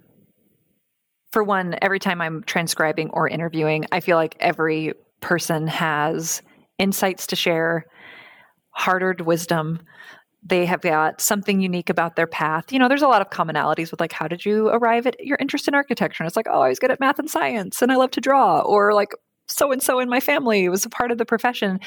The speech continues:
But really, like, what did you, that question of, like, "What did you learn about yourself while you were in architecture school?" Like,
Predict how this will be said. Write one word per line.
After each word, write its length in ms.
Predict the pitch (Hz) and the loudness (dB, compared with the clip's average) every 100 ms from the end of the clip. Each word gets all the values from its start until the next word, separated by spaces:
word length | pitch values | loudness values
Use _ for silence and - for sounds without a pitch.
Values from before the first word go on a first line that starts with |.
| - - - | -12 -16 0
But 120 | 214 | 2
really, 220 | 247 262 | 4 4
like, 200 | 240 202 | 2 2
what 120 | 196 220 | 2 2
did 180 | 226 | 0
you, 80 | 220 - | -4 -2
that 120 | 233 | 0
question 280 | 262 254 254 | 0 0 0
of, 40 | |
like, 220 | 202 190 | 0 2
"What 80 | 202 | 0
did 140 | 277 311 | 0 2
you 100 | 269 | 2
learn 140 | 247 | 4
about 180 | 233 - | 4 2
yourself 500 | 196 - - 147 - | -2 -2 0 0 0
while 100 | 160 | -2
you 100 | 151 | -2
were 80 | 151 | -2
in 60 | - | -2
architecture 520 | 156 - 160 - 160 | -4 -4 -4 -4 -6
school?" 340 | - 165 147 | -2 0 2
Like, 240 | 160 151 | 2 -2